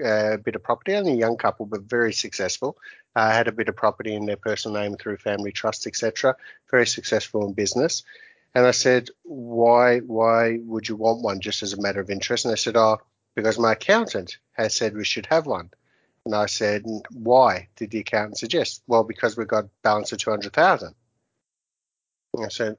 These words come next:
"Okay, so on that basis, have the, has by law, they have to look at what the fees are and what's going to be and what, disclose what all the fees are and what about your insurances and all the rest of it. So on that basis,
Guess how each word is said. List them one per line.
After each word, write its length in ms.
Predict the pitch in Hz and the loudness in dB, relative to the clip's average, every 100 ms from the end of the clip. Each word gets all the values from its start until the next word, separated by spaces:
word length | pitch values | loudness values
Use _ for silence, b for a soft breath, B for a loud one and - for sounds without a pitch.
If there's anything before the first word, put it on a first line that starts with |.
| - | -6
"Okay, 400 | 110 - 117 180 | -4 0 0 -2
so 1000 | - - 113 110 113 113 113 113 113 113 113 B B B - | -6 0 4 4 4 4 4 2 0 -2 -6 B B B -2
on 160 | 120 | 2
that 220 | 123 113 - | 2 0 2
basis, 640 | 110 120 - 117 185 - | 0 0 -2 -2 0 -2
have 680 | - 113 110 110 110 110 107 117 151 131 117 | -2 0 2 2 0 -2 -8 -16 -18 -20 -10
the, 260 | 120 113 117 | -6 -4 -6
has 440 | 104 123 117 - _ | -2 0 0 -2 _
by 140 | - 117 | 0 0
law, 420 | 110 101 156 269 _ | 0 0 0 -2 _
they 220 | 139 107 | -6 -2
have 160 | 104 - | -2 -4
to 120 | - | -4
look 160 | 113 110 | -4 0
at 160 | 110 | -2
what 200 | 101 107 | -2 -6
the 80 | - | -6
fees 360 | - 113 107 104 | -4 -2 -2 0
are 240 | 113 151 | 2 2
and 160 | 135 98 | 0 -6
what's 140 | 104 | -6
going 200 | - 117 | -2 0
to 80 | 113 | 0
be 200 | 110 110 | 0 0
and 120 | 110 | 0
what, 220 | 104 117 - B B - 110 | -2 -4 -8 B B -14 -6
disclose 480 | 113 - 117 113 | -4 2 4 4
what 140 | 113 117 | 2 0
all 100 | 113 | 0
the 120 | 113 | -2
fees 340 | - 107 110 | -2 -2 2
are 160 | 120 120 | 2 2
and 80 | 110 | 2
what 100 | 107 | 0
about 180 | 113 113 | -2 -2
your 120 | 120 | -4
insurances 580 | 117 - 113 110 117 110 | -4 0 0 0 -4 -4
and 100 | 110 | -2
all 120 | 107 | 2
the 40 | |
rest 200 | 110 139 | 2 2
of 60 | - | 0
it. 120 | 101 | 0
So 120 | 135 | 4
on 120 | 143 | 4
that 180 | 135 110 | 2 0
basis, 600 | 123 135 147 143 135 196 | 2 2 2 -4 -6 -10